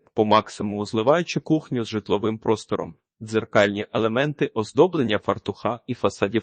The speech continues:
кухонного острова дзеркальними панелями, як в цій ошатній пітерської двушки. Рішення наскільки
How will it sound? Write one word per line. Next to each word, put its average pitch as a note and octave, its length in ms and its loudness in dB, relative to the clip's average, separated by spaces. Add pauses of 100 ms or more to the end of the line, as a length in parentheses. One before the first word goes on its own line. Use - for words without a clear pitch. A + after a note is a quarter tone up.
кухонного D#3 680 -2
острова G#2 420 0
дзеркальними G#2+ 720 0
панелями, C#3 580 -2
як B2 180 0
в - 80 -20
цій - 300 -6
ошатній G2+ 520 -4
пітерської G#2+ 680 -4
двушки. G#2+ 600 -8 (340)
Рішення E3+ 480 2
наскільки D#3+ 580 0